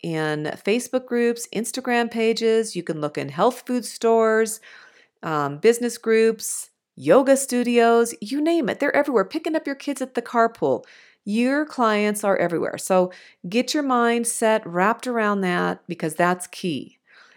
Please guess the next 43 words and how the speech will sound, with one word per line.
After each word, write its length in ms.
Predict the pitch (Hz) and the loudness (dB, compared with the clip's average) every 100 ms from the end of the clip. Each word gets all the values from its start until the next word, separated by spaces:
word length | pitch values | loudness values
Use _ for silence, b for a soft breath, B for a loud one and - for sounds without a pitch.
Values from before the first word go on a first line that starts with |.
| b - | b -4
And 160 | 190 - | -2 2
also 680 | 220 269 - 254 220 208 | 2 2 2 2 4 2
the 160 | 190 190 | 0 -2
lack, 560 | 190 185 196 233 254 - | 0 0 0 0 -6 -16
scarcity 1000 | - - 214 226 226 233 226 226 226 220 b b b | -16 -2 0 0 -2 -4 -4 -4 -6 -8 b b b
mode, 460 | 202 202 202 208 190 | -4 0 2 2 0
that 180 | 175 175 | -2 0
mindset 480 | 185 196 208 - 208 | 0 0 -2 -4 -4
of 120 | 175 | -2
lack, 580 | 170 180 240 302 - _ _ _ _ | 0 0 -2 -6 -20 _ _ _ _
that 140 | - 175 | -12 0
there 160 | 180 | 2
aren't 200 | 165 196 | 2 0
enough 260 | 247 226 220 | 0 -2 -4
clients 340 | - 214 214 | -4 -4 -2
to 100 | 214 | -6
go 200 | 214 208 | -4 0
around, 420 | 202 202 202 208 208 _ | 0 0 -2 -2 -6 _
we 180 | 165 208 | -6 -4
need 140 | 226 | -4
to 40 | 202 | -4
work 220 | 196 196 | -4 -2
on 80 | 190 | -2
that 160 | 180 | -2
right 160 | 175 170 | -2 -2
away 240 | 170 165 | 0 -2
because 440 | 170 175 185 160 - | -2 -6 -6 -6 -8
th-, 180 | 185 | -4
there 200 | 190 233 | 0 2
are 60 | 214 | 0
so 240 | 196 - | -2 -4
many 160 | 208 202 | -4 -4
clients. 600 | 196 185 180 196 208 - b b b b b | -6 -4 -4 -4 -8 -16 b b b b b
And 140 | 190 185 | -4 -2
when 100 | 208 | 0
you 120 | 247 | -2
think 180 | 254 269 | -2 -2
about 280 | 262 202 185 | 0 0 -2
how 140 | 202 | -4
many 200 | 214 214 | -2 -4
people 280 | 214 196 196 | -6 -6 -2
are 220 | 170 170 | 0 -2
on 240 | 160 165 | -2 -4